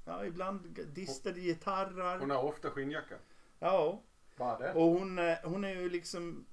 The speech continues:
Speaker 1: försöker ju lite, vara lite hårdare än popartister i allmänhet. Och inte sällan så gör hon hårdrockslåtar som hon tolkar som Thunderstruck och Heavens on Fire och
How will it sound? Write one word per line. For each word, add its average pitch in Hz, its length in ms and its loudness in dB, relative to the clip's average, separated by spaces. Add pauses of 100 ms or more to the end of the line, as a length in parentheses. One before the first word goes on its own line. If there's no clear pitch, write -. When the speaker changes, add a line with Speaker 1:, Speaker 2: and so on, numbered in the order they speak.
(120)
Speaker 1:
försöker 202 680 -2
ju 131 160 2
lite, 127 340 -4
vara 139 180 0
lite 131 200 -2
hårdare 127 460 0
än 117 160 -2
popartister 123 600 -4
i 117 60 0
allmänhet. 135 680 -6 (260)
Och 147 320 -2
inte 165 340 -10
sällan 170 360 -4
så 170 140 -8
gör 160 160 -4
hon 151 360 -8 (280)
hårdrockslåtar 165 1800 -10
som 139 160 -6
hon 143 160 -8
tolkar 160 720 -4
som 131 420 -6 (200)
Thunderstruck 139 1120 -4
och 127 260 -4
Heavens 135 440 -6
on 127 120 -2
Fire 135 720 -4
och 117 120 -4